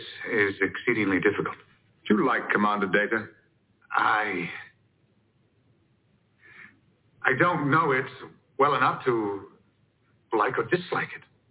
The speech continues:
Speaker 2: But you admire him.
Speaker 1: Oh, yes. It is an extraordinary piece.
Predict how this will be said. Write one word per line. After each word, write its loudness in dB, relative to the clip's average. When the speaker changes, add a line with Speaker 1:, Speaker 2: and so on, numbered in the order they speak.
Speaker 2:
But 2
you 2
admire 0
him. 0
Speaker 1:
Oh, -2
yes. -2
It -4
is -2
an -4
extraordinary 2
piece. 2